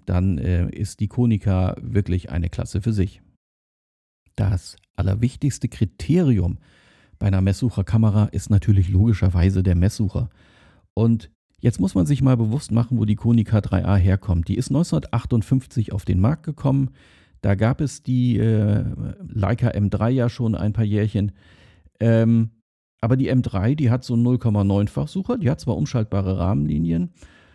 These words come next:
und, äh, mit so einem, äh, leichten Parallaxenausgleich, aber die hat keine Bildausschnittskorrektur und, äh, eben null Komma neun-fach ist nicht, äh,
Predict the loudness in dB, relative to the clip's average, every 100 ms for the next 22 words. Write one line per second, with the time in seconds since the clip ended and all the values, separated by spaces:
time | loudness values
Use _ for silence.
0 | _ _ 0 2 2 0 0 2 2 2
1 | 0 -2 -4 -4 -4 -2 0 -2 -2 -4
2 | -4 -6 -8 -10 -10 -12 -12 -10 -6 -2
3 | -4 -2 -2 0 0 -2 -4 -6 -4 -6
4 | -4 -2 -2 -4 -12 -20 -12 -6 -4 0
5 | -2 -2 -8 _ -2 0 0 0 -2 -4
6 | -2 -4 -6 -8 -2 -2 -2 -4 -2 -2
7 | -4 -4 -4 -4 -4 -4 -4 -4 -2 0
8 | 2 0 -2 -2 0 0 -2 -4 -8 -8
9 | -12 -6 -4 -4 -10 -6 -2 -2 -2